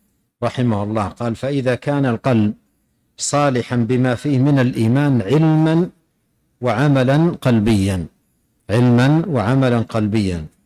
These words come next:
هذا، هذا، هذان هما نوع التوحيد، العلم والعمل، علم القلب بالله وأسمائه وجلاله وكماله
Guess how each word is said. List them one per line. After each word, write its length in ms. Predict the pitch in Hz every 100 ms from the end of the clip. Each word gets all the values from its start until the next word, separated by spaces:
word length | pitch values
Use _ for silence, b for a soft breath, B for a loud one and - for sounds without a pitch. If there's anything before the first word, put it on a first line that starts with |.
| _ _ _ _ _ -
هذا، 440 | 120 151 143 135 -
هذا، 640 | 131 143 131 120 - 87 - _ _ _ 127
هذان 300 | 135 151 143
هما 320 | 127 147 135
نوع 420 | 139 120 101 107
التوحيد، 500 | 113 - 98 92 87 98
العلم 400 | 101 123 143 120
والعمل، 440 | 95 104 92 80 - _ _ _ _ _ _
علم 300 | 98 127 131
القلب 460 | 117 107 131 151 170 - _ _ _ _ _ _ _ _ 104
بالله 520 | 113 113 123 135 131 -
وأسمائه 880 | 120 104 - 113 120 127 131 139 143
وجلاله 760 | 107 104 104 117 131 143 139 135
وكماله 880 | 104 - 104 120 131 139 135 143